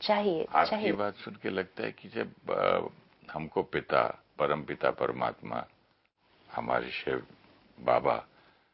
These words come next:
Speaker 2: आपको राजा बना रहे हैं
Speaker 1: हम्म।
Speaker 2: और, और हम भिखारी बन रहे हैं।
Speaker 1: हम्म।
Speaker 2: Please दे दे, Please मेरे को इज्जत
Speaker 1: और
Speaker 2: दे
Speaker 1: वो
Speaker 2: दे।
Speaker 1: तो कहता है, "आप किसके बच्चे हो? आप किसके बच्चे हो और आपका role क्या है?" आपका role है देना,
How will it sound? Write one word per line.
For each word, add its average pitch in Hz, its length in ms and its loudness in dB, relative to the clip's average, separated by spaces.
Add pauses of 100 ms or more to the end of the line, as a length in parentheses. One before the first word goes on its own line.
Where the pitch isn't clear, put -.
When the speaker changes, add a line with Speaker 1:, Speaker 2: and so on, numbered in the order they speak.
(480)
Speaker 2:
आपको 90 400 0
राजा 76 420 2
बना 80 300 2
रहे 64 200 -2
हैं 120 180 -12
Speaker 1:
हम्म। 214 240 6 (460)
Speaker 2:
और, - 280 -4 (120)
और 87 120 6
हम 98 180 0
भिखारी 80 380 4
बन 90 160 -2
रहे 90 160 -4
हैं। 90 100 -16 (180)
Speaker 1:
हम्म। 233 160 -2 (640)
Speaker 2:
Please 78 300 2
दे 71 180 4
दे, 69 280 2 (280)
Please 71 260 0
मेरे 69 200 0
को 71 120 2
इज्जत 69 340 4
Speaker 1:
और 226 80 8
Speaker 2:
दे - 20 8
Speaker 1:
वो 208 100 6
Speaker 2:
दे। 254 60 10
Speaker 1:
तो 269 140 -2
कहता 262 280 2
है, 294 60 6
"आप 294 140 0
किसके - 360 2
बच्चे 262 380 6
हो? 185 200 -2 (1900)
आप 208 200 0
किसके 269 460 4
बच्चे 208 420 6
हो 180 240 2
और 208 140 10
आपका 214 340 8
role 240 300 10
क्या 240 180 6
है?" 220 160 4
आपका 202 300 2
role 226 260 10
है 233 160 4
देना, 185 440 4